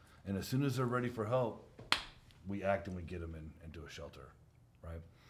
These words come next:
So the sense of accomplishment you must feel is different than when you are in law enforcement, right? And mental health. Can you just kinda speak to that? 'Cause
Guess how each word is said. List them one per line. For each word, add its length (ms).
So 220
the 120
sense 240
of 80
accomplishment 640
you 100
must 300
feel 480
is 200
different 400
than 120
when 120
you 120
are 60
in 60
law 120
enforcement, 460
right? 220
And 120
mental 220
health. 280
Can 120
you 60
just 120
kinda 160
speak 320
to 80
that? 220
'Cause 220